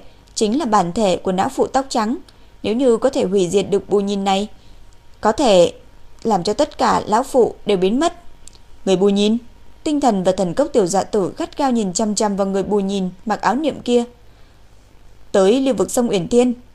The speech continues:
tinh thần quyết định, tới đó đem người bù nhìn này hủy diệt. Hủy diệt được người bù nhìn này, chúng ta đã được cứu rồi."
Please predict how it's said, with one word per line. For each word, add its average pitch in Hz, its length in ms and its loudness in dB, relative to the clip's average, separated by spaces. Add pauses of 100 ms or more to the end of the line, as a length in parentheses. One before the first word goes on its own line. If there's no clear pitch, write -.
(120)
tinh 208 160 -2
thần 180 180 -2
quyết 262 100 2
định, 240 200 0 (400)
tới 196 140 2
đó 220 340 2 (220)
đem 208 320 0
người 202 100 0
bù 185 120 0
nhìn 185 240 -2
này 190 100 0
hủy 185 240 -2
diệt. 196 240 -2 (500)
Hủy 208 160 2
diệt 185 240 0
được 190 120 0
người 190 140 2
bù 185 140 0
nhìn 185 240 0
này, 190 260 -2 (340)
chúng 208 220 -2
ta 214 260 2
đã 220 100 0
được 247 200 4
cứu 208 140 -2
rồi." 220 280 2